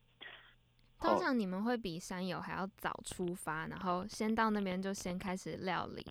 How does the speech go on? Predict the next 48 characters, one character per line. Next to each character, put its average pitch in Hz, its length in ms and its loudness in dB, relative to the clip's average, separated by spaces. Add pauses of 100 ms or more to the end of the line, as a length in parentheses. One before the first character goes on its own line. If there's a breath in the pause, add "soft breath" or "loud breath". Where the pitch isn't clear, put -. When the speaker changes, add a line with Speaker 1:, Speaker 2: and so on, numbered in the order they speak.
Speaker 1:
然 170 80 -6
后 180 160 2
搭 175 240 2
帐 175 300 0
之 156 220 -6
类 151 200 0
的。 - 60 -16 (480)
Speaker 2:
不 160 120 6
一 139 100 6
定， 127 220 0 (320)
呃， 143 380 6
一 190 100 4
般 190 240 12
来 156 140 10
说， 170 240 4
像 170 240 6
我 117 100 -2
自 107 160 -4
己， - 120 -4
我 117 120 -2
们 117 160 -2
会 165 160 4 (120)
比 110 200 -6
山 139 160 6
友 127 120 4
晚 110 240 0
出 127 240 -4
发 123 260 6
大 123 140 2
概 120 100 0
半 120 160 2
个 110 80 -2
小 95 200 -2
时， - 240 -4
因 131 140 6
为 147 160 10 (480 loud breath)
他 143 120 6
们 139 100 6
吃 - 140 0
饱 127 180 6
饭， 135 220 6
早 - 140 -2
餐 139 180 2
吃 147 180 4
完 120 160 6
了 110 100 0
之 127 220 -2
后， 127 260 6